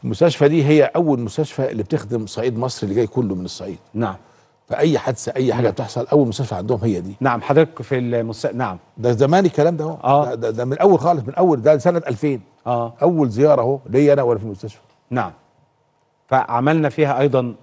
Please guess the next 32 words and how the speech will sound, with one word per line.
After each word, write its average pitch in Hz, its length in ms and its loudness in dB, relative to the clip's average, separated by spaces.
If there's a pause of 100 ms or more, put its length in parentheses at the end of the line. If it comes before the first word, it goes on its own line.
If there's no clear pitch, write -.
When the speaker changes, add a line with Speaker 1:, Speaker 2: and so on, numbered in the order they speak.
Speaker 2:
جهد 123 320 0
كبير 117 240 -4
في - 100 -12
المستشفى. 101 440 -10 (100)
Speaker 1:
عمل-، 160 260 -6
Speaker 2:
وربما 147 500 2
يكون 151 180 -2
فيها 151 160 0
Speaker 1:
عملنا 143 160 0
Speaker 2:
محتاجين 180 240 2
Speaker 1:
فيها 165 200 4
أقسام 147 260 -4
كتيرة، 120 420 -2
وجددنا 117 640 0
فيها، 135 140 -6
وج-، 131 200 -2
عملنا 151 340 0
ج-، 127 120 -4
أقسام 117 420 -4
جديدة، 110 360 0
وجددنا 135 360 2
أقسام 120 240 -4
قديمة، 110 400 -4
وجبنا 131 440 -2
أجهزة 117 300 0
حديثة، 107 460 -6 (460)
ومش 170 240 4
دي 226 80 -2
بس. 151 340 -4 (600)
يعني 139 320 -4
أنا، 151 200 -4
أنا، 139 260 -8